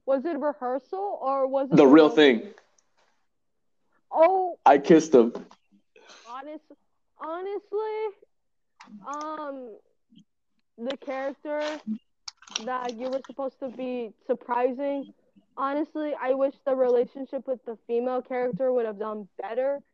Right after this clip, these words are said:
Speaker 2: Mm-hmm.
Speaker 1: Um, but I am not down to talk about the musical Fame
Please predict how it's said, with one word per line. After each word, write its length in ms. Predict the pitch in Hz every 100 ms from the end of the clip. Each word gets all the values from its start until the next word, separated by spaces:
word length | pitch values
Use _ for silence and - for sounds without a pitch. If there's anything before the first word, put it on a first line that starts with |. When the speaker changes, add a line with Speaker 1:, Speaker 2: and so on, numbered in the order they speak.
| _ -
Speaker 2:
Mm-hmm. 460 | 147 147 165 208
Speaker 1:
Um, 300 | 220 214 208
but 220 | 196 220 -
I 160 | 208 233
am 180 | 233
not 260 | 233 233 226
down 420 | 220 220 226 226 - -
to 480 | 240 233 214 196 196 _ -
talk 260 | 240 233
about 440 | 240 220 214 202 -
the 80 | 226
musical 540 | 240 233 214 - 214 202
Fame 480 | 208 208 208 214 220